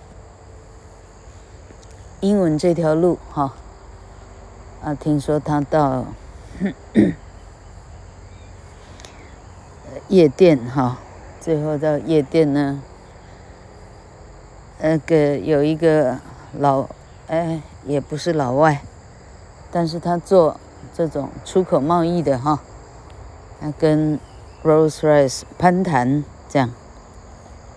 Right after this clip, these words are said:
然后他看他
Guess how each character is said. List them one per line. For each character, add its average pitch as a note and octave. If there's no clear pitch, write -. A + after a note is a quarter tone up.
然 D3+
后 D#3+
他 E3
看 F#3
他 F3